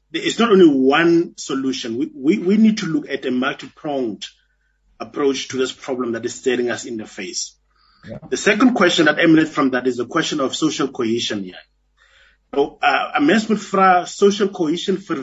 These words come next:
Speaker 1: wie? As jy, as jy, as jy byvoorbeeld 'n land soos Suid-Afrika het, wat so diverse is, very diverse country,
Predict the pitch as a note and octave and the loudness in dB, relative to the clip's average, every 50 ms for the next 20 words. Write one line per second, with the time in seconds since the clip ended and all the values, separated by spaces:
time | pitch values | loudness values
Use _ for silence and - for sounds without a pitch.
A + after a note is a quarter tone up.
0 | A#2+ A#2 E3+ F3+ D#3+ B2+ - - _ _ _ _ _ _ _ _ _ _ _ _ | -6 -6 -4 -4 -4 -6 -8 -14 _ _ _ _ _ _ _ _ _ _ _ _
1 | _ - - B3 A3+ C#4 C4+ C4 - G#3+ G3 F3 G3+ G3+ G3 F#3 E3+ F3 F#3 E3 | _ -8 -4 0 4 4 4 4 4 0 2 2 0 0 0 -2 4 4 4 2
2 | E3 - - B3 C4 A3+ G3 G#3+ G3 E3+ E3 - D#3+ C#3 C3+ C#3 D#3 F#3 F#3+ F#3 | 2 -4 -2 0 0 0 4 4 4 4 4 0 -2 0 2 2 2 0 0 -4
3 | F#3+ - E3 D#3 E3+ D#3 C#3+ - D#3+ - D3+ C3 B2+ B2 A#2+ B2+ - - F3+ D3 | -8 -10 -8 -6 -6 -6 -6 -6 -8 -6 -4 -4 -4 -2 -4 -4 0 0 0 0
4 | C#3+ C#3 A#2+ - - - C#3+ E3+ E3+ D#3+ - - - - - - - - - E3+ | 0 -4 -4 -8 -4 0 0 0 0 0 -4 -16 -20 -18 -20 -20 -14 -4 0 0
5 | G3 G#3+ G#3 - D3+ F3 F3+ A3 - C#3+ D#3 - - _ - - B2 A#2 G#2+ G#2 | 0 2 2 2 0 0 0 -4 -10 -10 -10 -10 -12 _ -6 -4 -4 -4 -4 -6
6 | - D#3+ F#3 - | -8 -10 -10 -10